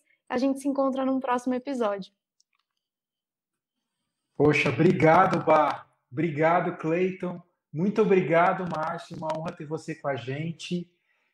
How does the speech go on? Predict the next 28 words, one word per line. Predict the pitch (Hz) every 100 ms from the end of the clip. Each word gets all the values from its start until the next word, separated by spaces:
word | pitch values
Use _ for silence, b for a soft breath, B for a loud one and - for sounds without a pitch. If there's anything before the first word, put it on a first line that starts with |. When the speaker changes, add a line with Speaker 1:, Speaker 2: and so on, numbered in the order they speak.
| -
Speaker 2:
Obrigado, | 175 185 151 175 202 196
insiders, | 185 - 160 165 180 180 185 175 - _ _ _ _
que | 135
estiveram | - 143 156 156
até | 151
aqui | 151 156
com | 147
a | 139
gente | 139 139
nesse | 143 -
episódio, | - 127 131 143 160 -
que | -
foi | 160
maravilhoso. | 147 147 151 135 131 139 160 165 165 180 _ _ _ _ _ _ _ _ _
E | 147 214 - - -
falando | - 190 185 214
da | 220
coragem | 226 208 190 196 180 185 156
de | 151
ser | - 160
imperfeito, | 160 151 151 - 147 160 160
que | 143 139
a |
Bá | 131 135
falou, | 135 131 131 131
da | 127
Brené | 135 131
Brown, | 131 135 160 160